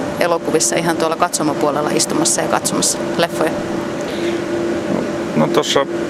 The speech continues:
Speaker 2: välillä oli semmonen aika muutama vuosi sitten, että ei filmiaikana tullut käytyä siis juurikaan. Että itse, ää, niin tähän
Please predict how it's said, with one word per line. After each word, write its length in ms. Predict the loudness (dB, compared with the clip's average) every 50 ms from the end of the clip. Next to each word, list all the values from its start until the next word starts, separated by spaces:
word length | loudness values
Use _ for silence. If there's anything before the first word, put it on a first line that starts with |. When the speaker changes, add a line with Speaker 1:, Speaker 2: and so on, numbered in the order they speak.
| -4 -4 -4 -4 -4 -4 -4 -2 0
Speaker 2:
välillä 360 | 0 0 2 2 2 4 4 4
oli 140 | 4 2
semmonen 300 | 2 2 2 2 0 0 -2 -2 -2 -2 0 0
aika 360 | 2 2 2 0 0 0 0 0 0 -2 -2 -2 -2 -2 -2 -2 0 0
muutama 360 | 2 2 4 4 4 2 4 4
vuosi 320 | 4 4 4 2 0 -2
sitten, 300 | -2 -2 -2 0 0 0
että 200 | 0 0 0 -2 -2 -2 -2 -2 -2 -2 -4 -4 -4 -4 -4 -4 -4 -6 -6 -6 -6 -4 -4 -4 -2 -2 -2 -2 -2 -2 -2 0 0
ei 280 | 0 2 2 2 2
filmiaikana 680 | 0 2 2 2 2 2 2 2 0 2 2 0 0 2
tullut 280 | 2 2 2 2 2
käytyä 460 | 2 2 2 2 0 0 2 2 2
siis 280 | 2 2 0 -2 -2 -2 -4 -4 -4 -4 -4 -4 -4 -2 0 2
juurikaan. 500 | 2 2 4 4 2 4 4 2 2 2
Että 160 | 0 0 -2 -2 -2 -4 -4 -4 -4 -4 -4 -4 -2 -2 -2 -2 -2 -2 -2 -2 -2 -2 -2 -2 -2 -2 -4 -2 -4 -4 -4 -4 -4 -4 -4 -4 -4 -2 0 0
itse, 280 | 0 0 0 2 2 2
ää, 1080 | 2 0 -2 -4 -2 -2 -2 -2 -2 -2 -4 -2 -2 0 0 2 2 2 2 2 2
niin 520 | 2 2 2 2 2 2 2 2 2 2 0 0 -4 -4 0 0
tähän 300 | 2 2 2 -2 -2